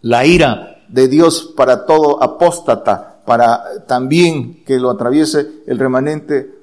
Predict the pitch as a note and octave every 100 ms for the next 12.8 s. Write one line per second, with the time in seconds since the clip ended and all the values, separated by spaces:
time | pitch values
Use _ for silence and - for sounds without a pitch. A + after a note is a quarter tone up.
0 | _ C3 C3+ F3 E3 D#3+ D3 C3+ C3+ C3
1 | A#2+ - D3+ D3+ B2+ G2+ - _ - -
2 | - C3 B2 A#2+ A#2 A#2 A#2 A#2 A#2+ C#3+
3 | - C#3+ C3 D#3 D3+ - - - - -
4 | E3 - E3 F3+ F#3+ - - - B2 A#2
5 | B2 A#2 A#2+ B2 A#2+ A#2+ A#2 - D3+ D3+
6 | C3+ - - _ - C3 C3 D3+ D3+ D3+
7 | D3 C3 D3 E3 D#3+ C#3 C3+ B2+ - E3
8 | E3+ - - - - G2 G#2+ C#3+ D#3 C#3
9 | A#2+ - _ _ _ - B2+ B2+ C3 B2+
10 | C3+ C3 D3+ D3+ D3+ - _ _ D#3+ E3+
11 | E3+ - _ C3+ B2+ B2 A#2+ - _ _
12 | _ - B2+ D3+ D#3+ - C#3